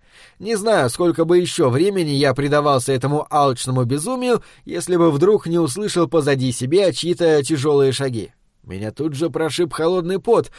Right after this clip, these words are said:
а перед глазами побежали картинки всех возможных существ-механизмов,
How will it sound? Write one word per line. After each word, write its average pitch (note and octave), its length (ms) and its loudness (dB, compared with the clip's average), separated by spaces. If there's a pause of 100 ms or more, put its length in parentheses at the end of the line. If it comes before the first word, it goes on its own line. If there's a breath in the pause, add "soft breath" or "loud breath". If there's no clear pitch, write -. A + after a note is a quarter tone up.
(140 loud breath)
а B2 140 0
перед C#3 260 4
глазами C#3 520 2
побежали C#3+ 640 0
картинки D#3 580 -2
всех F3 360 -6
возможных E3 720 -2
существ-механизмов, F#3 1300 -2